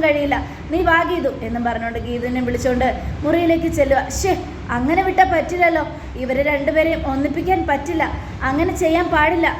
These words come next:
അങ്ങനെ സംഭവിച്ചാൽ ഞാനിട്ട പ്ലാനുകളെല്ലാം പൊളിയും. ആ ഗീതു പിന്നെ ഇവിടെ മഹാറാണിയെ പോലെ ജീവിക്കും. അത് തകർക്കണം, എങ്ങനെയെങ്കിലും തകർക്കണം" എന്ന് ആലോചിച്ചുകൊണ്ട് രാധിക വരുണിനെ അടുത്തേക്ക് ചെല്ലുക. "അപ്പൊ വരുൺ, എന്താ അമ്മേ, എന്തു പറ്റി?" "ഹും, ഒന്നും പറയണ്ട, ഇവിടെ ഇന്ന്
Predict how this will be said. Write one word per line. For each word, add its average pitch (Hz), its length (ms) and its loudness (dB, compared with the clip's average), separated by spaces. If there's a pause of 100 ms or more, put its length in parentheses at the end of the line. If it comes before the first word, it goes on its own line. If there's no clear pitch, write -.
(340)
അങ്ങനെ 269 220 -2 (120)
സംഭവിച്ചാൽ 285 500 2 (200)
ഞാനിട്ട 262 320 0 (100)
പ്ലാനുകളെല്ലാം 294 720 2
പൊളിയും. 285 300 2 (400)
ആ - 20 2 (120)
ഗീതു 269 320 -2
പിന്നെ 302 240 0
ഇവിടെ 294 160 4 (120)
മഹാറാണിയെ 302 680 2
പോലെ 311 260 0
ജീവിക്കും. 190 360 -2 (400)
അത് 349 100 2 (140)
തകർക്കണം, 285 520 0 (380)
എങ്ങനെയെങ്കിലും 339 600 2
തകർക്കണം" 269 460 0 (140)
എന്ന് 226 240 -6
ആലോചിച്ചുകൊണ്ട് 233 540 0 (360)
രാധിക 330 340 2 (100)
വരുണിനെ 269 440 0 (220)
അടുത്തേക്ക് 262 360 -2
ചെല്ലുക. 254 180 0
"അപ്പൊ 240 140 -6
വരുൺ, 247 200 0 (120)
എന്താ 233 240 0
അമ്മേ, 302 140 0 (380)
എന്തു 277 180 0
പറ്റി?" 320 220 -2 (320)
"ഹും, 294 160 -2 (180)
ഒന്നും 254 220 2 (100)
പറയണ്ട, 294 360 2 (440)
ഇവിടെ 359 240 2
ഇന്ന് 302 120 0